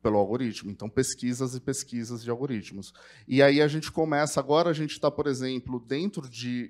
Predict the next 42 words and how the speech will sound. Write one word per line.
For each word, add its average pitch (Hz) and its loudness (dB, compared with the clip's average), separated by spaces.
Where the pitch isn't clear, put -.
de, 110 -10
de 107 -10
um 117 -2
projeto 107 0
de 120 -8
conteúdo, 135 -2
a 131 2
gente 135 -4
tá 156 -4
começando 160 -6
a - -8
analisar, 151 -4
por 156 -6
exemplo, 143 -4
qual - 8
é - 8
o 262 8
comportamento 202 2
daquelas 190 -2
novelinhas 180 -2
de 185 -4
kawaii. 160 2
Eu 135 0
sei 165 -2
que - -16
pra - -2
você 143 0
deve 151 -4
ser - -8
a - -6
morte 120 6
isso, 107 0
mas 113 -2
eu 127 0
tenho 135 -2
que, 135 0
de, 135 0
é, 127 4
da, 147 6
a, 143 8
a, 139 6
a, - -6